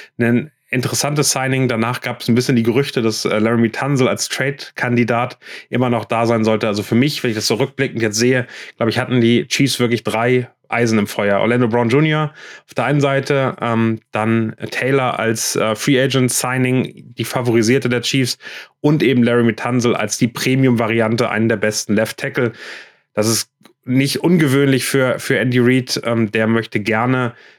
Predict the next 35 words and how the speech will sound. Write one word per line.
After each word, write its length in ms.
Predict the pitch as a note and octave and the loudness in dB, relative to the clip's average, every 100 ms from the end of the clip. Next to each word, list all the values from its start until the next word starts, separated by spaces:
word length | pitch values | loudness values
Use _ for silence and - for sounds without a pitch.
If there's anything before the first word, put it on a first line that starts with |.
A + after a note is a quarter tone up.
| _ | _
die 60 | B2 | -4
Besten, 480 | A2 A#2+ - - A#2+ | -2 -2 -4 0 0
also 160 | G#2 | 2
der 100 | G#2 | 0
wollte 240 | G2+ A2 B2 | 0 0 -2
vor, 400 | - A2+ A2 - | 0 0 0 -2
ähm, 300 | G#2 G#2 G2 | -2 -2 -2
zwei 280 | - A2 G#2 | -4 -2 0
Jahren 340 | G#2+ A2 A#2 | 2 2 2
ja 140 | A2+ G2+ | 0 0
auch 80 | |
schon 140 | - G#2+ | -2 -4
Trent 240 | - G#2+ | -2 0
Williams, 560 | A2 C3 B2 A#2 - - | 2 2 2 2 0 -2
ähm, 300 | A2 A2 G#2+ | -2 -2 -4
bevor 280 | - - A2 | -8 -2 0
der 200 | G#2+ A2 | 2 0
zu 120 | - | 0
den 80 | A2+ | -2
forty-niners 540 | - G#2+ G#2+ A2 A2+ - | -2 -4 -2 0 -2 -4
gegangen 300 | G#2+ G#2+ G#2+ | -2 0 0
ist, 240 | G2 - - - - | 0 -6 -12 -20 -10
äh, 180 | G#2+ A2 | -4 2
loseisen 840 | G#2+ C#3+ D3 - A2+ B2 B2+ A#2+ | 4 4 2 -2 -2 0 2 2
und 140 | G#2 - | 0 2
zu 80 | |
den 120 | A#2+ A2 | 0 2
Chiefs 260 | B2 A#2+ | 0 0
bringen. 500 | - A2+ A2 - - - | 0 0 0 -2 -8 -4
Für 240 | A#2 G#2 - | 0 0 -2
dreiundzwanzig 600 | - G#2 A2+ B2+ A#2 A2 | -2 0 0 0 0 2
Millionen 320 | A2+ A2 A2+ G#2 | 4 4 4 2
wären's 180 | G#2 | 0
dann 140 | B2 G#2+ | -2 0
gewesen. 400 | G#2+ A2 G#2+ | 2 2 2